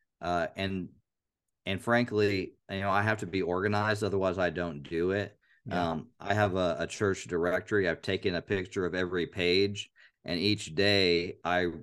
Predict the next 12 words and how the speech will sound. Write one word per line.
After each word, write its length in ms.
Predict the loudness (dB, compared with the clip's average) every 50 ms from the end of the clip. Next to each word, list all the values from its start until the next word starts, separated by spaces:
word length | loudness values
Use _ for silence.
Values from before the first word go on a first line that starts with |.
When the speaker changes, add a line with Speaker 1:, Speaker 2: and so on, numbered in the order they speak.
| -16 -14
Speaker 1:
pray 300 | -4 0 2 2 2 2
for 380 | 0 0 -2 0 0 0 0
the 140 | -2 -4 -6
families 680 | -6 -4 -2 -2 0 0 0 -2 -2 -2 -2 -2 -4 -6
in 200 | -8 -6 -4 -2
that 220 | -2 -2 -2 -2
directory. 680 | -4 -4 -2 -2 -2 -4 -6 -8 -12 -10 -10 -12 -14 -16 _ _ _ _ -4
Speaker 2:
Yeah. 200 | -2 -2 -2 -2 -4 -6
Speaker 1:
Uh, 160 | -6 -6 -4 -4
and, 340 | -4 -4 -2 -2 -4 -4 -6 -8 -6
and, 340 | -6 -4 -4 -4 -4 -4 -2
uh, 280 | -2 0 0 -2 -4